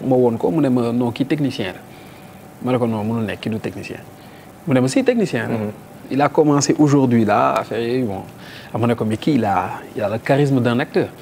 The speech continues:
Speaker 1: Bon, après, ça fait pas tout, hein, mais je me suis dit, si jamais il joue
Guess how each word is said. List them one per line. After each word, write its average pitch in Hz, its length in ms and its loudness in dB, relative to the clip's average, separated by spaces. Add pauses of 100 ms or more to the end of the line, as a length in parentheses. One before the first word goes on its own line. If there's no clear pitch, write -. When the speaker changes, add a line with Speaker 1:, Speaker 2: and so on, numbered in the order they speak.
(420)
Speaker 1:
Bon, 110 100 2
après, 156 220 4
ça - 100 -2
fait 127 140 0
pas 151 200 0
tout, 196 280 6
hein, 311 40 -4 (300)
mais 131 60 2
je 139 100 6
me 151 60 6
suis 143 80 4
dit, 151 260 4 (500)
si - 160 2
jamais 214 260 6
il 190 120 6
joue 208 320 6